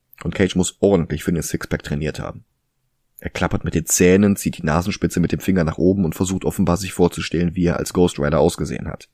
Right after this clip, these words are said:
Dann dreht er sich um, macht einen Schritt vom Spiegel weg, dreht sich wieder zurück und macht brrrr, als wolle er sein eigenes Spiegelbild erschrecken, klappt aber nicht. Aber das ist das, was ich meine.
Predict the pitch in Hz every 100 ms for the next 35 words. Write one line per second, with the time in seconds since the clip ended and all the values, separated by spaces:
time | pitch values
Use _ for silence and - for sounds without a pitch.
0 | _ _ _ _ _ - 82 85 95 87
1 | - 123 151 156 _ - 90 - 92 -
2 | - 87 - 98 90 78 131 - 104 95
3 | 98 98 87 90 98 - 82 85 95 160
4 | 190 139 117 95 85 - - - - _
5 | _ _ 80 80 92 85 85 82 95 85
6 | 90 78 - - - 87 98 95 73 -
7 | - 80 82 - - _ _ _ _ _
8 | _ _ _ - - 104 110 104 92 87
9 | 90 85 82 -